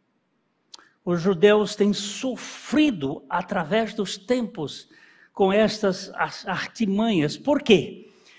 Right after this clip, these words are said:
Porque Deus escolheu um homem chamado Avrão e disse que deste homem ele teria uma semente da qual seriam benditas todas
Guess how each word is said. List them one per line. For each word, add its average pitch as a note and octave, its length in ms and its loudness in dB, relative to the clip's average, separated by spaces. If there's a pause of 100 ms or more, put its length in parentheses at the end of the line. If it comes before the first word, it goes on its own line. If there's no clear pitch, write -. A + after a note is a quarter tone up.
(160)
Porque C#4+ 300 4
Deus A3+ 720 6
escolheu E3 560 2
um D#3 220 0
homem B2 560 -2 (640)
chamado D3 600 -4
Avrão C3 640 -2 (1300)
e G#3+ 120 2
disse C4+ 360 4
que - 160 0
deste C4 600 4
homem B3 720 8
ele B3 240 4
teria A#3+ 840 6 (320)
uma A#3+ 260 6
semente B3 720 6
da F#3 220 4
qual A3+ 500 6
seriam A3+ 420 4
benditas G#3+ 960 4 (760)
todas D3 1080 2